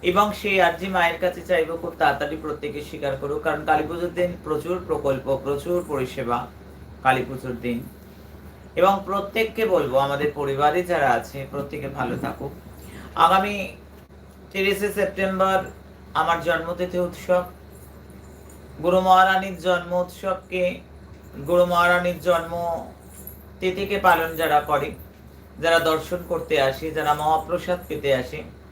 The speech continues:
দর্শনের টাইম সন্ধে ছটা থেকে রাত্রি সাড়ে নটা, সন্ধে ছটা থেকে রাত্রি সাড়ে নটা, আগামী তিরিশে সেপ্টেম্বর।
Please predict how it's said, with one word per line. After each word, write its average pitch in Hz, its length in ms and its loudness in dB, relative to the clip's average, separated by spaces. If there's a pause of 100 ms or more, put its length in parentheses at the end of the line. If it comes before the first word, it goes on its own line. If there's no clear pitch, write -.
(460)
দর্শনের 180 540 2
টাইম 202 240 -4
সন্ধে 156 340 -4
ছটা 156 280 -6
থেকে 180 240 -4
রাত্রি 131 280 0
সাড়ে 110 280 -6
নটা, 113 240 -10 (920)
সন্ধে 180 340 2
ছটা 175 340 2
থেকে 165 400 -6 (1040)
রাত্রি 131 420 2
সাড়ে 117 300 -4
নটা, 95 280 -12 (640)
আগামী 120 380 0 (1080)
তিরিশে 170 420 0
সেপ্টেম্বর। - 500 -10